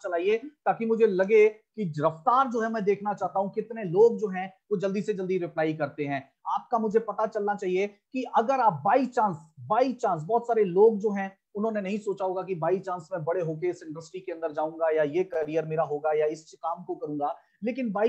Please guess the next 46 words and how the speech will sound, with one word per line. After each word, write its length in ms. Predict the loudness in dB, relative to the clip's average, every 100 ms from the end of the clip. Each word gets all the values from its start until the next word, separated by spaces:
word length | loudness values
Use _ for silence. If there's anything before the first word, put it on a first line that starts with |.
| 0
chance 340 | -4 -4 -2
अगर 180 | -2 0
आप 120 | 0 0
आ 120 | -2
गए 180 | 0 -4
हैं 180 | -4 -8 -10 -4
तो 60 |
उसको 340 | -4 -4 -6 -2
by 100 | -2 -2 -2
choice 200 | -4 -4
करना 240 | -10 -8 -10
शुरू 220 | -10 -10
कर 160 | -8 -6
दिए। 100 | -4
उस 180 | -4
काम 260 | -2 -2 0
से 140 | 2
मोहब्बत 440 | 2 2 2 2 0
करना 220 | -4 -4
शुरू 240 | -6 -8 -6
कर 160 | -4
दीजिए, 360 | -2 0 0 0 -2
उस 180 | 0 0
काम 240 | 0 0 0
से 120 | -2
प्यार 300 | 2 4 4
करना 300 | 2 0 0
शुरू 220 | -2 -4
कर 140 | -4 -4
दीजिए। 220 | -2 -2
अगर 140 | 0 -2
उस 140 | -2
काम 300 | -4 -2 -4
से 140 | -2
आपने 240 | -2 -2 -4
प्यार 240 | -2 -2
करना 260 | -2 -6 -6
शुरू 220 | -6 -8
किया, 280 | -4 -2 -2 -4 0
उस 140 | 0
काम 200 | 0 -2
से 140 | 4 4
मोहब्बत 360 | 4 2 0 -2
करना 200 | -6 -6
शुरू 200 | -10 -12
किया, 240 | -4 -4